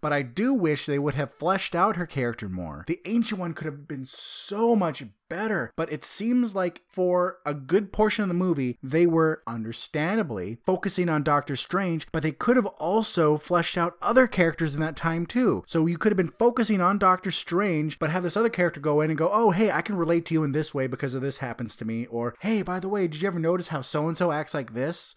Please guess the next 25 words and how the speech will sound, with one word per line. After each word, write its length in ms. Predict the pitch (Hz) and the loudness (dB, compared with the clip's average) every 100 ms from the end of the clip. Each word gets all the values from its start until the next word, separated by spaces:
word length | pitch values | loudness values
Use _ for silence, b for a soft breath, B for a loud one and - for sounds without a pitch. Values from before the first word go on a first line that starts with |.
| - | -6
Or, 280 | 147 147 139 | -2 0 -2
"Did 200 | 147 175 | -4 -4
you 60 | |
ever 140 | 175 156 | -4 -2
wonder 260 | 165 160 | -2 -2
why 220 | 143 139 | -2 -2
this 240 | 110 139 - | -2 -4 -4
happens 400 | 160 160 190 160 | -4 -2 -2 -2
with, 180 | 139 - | -6 -8
with 320 | 113 131 127 | -6 -6 -6
this 180 | 131 139 | -8 -6
other 180 | 147 - | -6 -6
person?" 500 | 185 180 202 208 226 _ | -4 -4 -4 -6 -6 _
Things 380 | - 202 247 247 | -2 4 4 4
that 180 | 175 135 | 0 -2
wouldn't 380 | 135 196 240 175 | 4 6 4 2
have 180 | 143 | -4
taken 320 | - 180 185 208 | -2 -4 -2 0
away 240 | 170 160 | 0 0
from 180 | 156 156 | 0 -2
the 80 | 131 | -2
growth 360 | 139 147 170 | 2 2 2
of 100 | 185 | 0
Doctor 360 | 147 147 - 170 | 0 0 0 -2
Strange, 540 | - 131 110 107 110 | -2 -4 -2 -2 -4